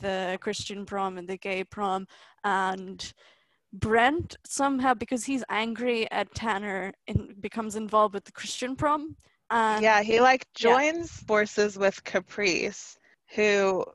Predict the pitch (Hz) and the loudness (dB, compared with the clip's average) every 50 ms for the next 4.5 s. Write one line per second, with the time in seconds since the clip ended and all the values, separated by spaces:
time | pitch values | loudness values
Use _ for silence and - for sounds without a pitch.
0 | _ - - - 240 233 226 - - 262 269 277 262 254 254 254 247 247 226 - | _ -16 -2 2 2 2 4 4 4 4 4 4 2 2 2 2 0 -2 -2 0
1 | 175 208 208 226 208 185 185 190 190 196 208 208 202 185 185 - - 202 185 - | 0 -2 -2 -4 -2 2 4 4 4 4 2 0 0 0 0 0 0 -2 -2 -2
2 | - - 190 185 180 - - - 196 196 185 175 151 156 170 185 190 - 185 190 | -6 -10 -10 -12 -14 -14 -8 -2 0 2 2 2 2 0 -2 0 2 2 2 4
3 | 196 208 214 - - 190 185 180 - - - - 196 196 196 - - - 196 202 | 4 2 2 2 2 2 2 0 0 0 0 0 2 0 -2 -4 -4 -6 -6 -2
4 | 196 185 180 190 180 175 170 170 170 | -2 0 2 4 4 4 4 2 2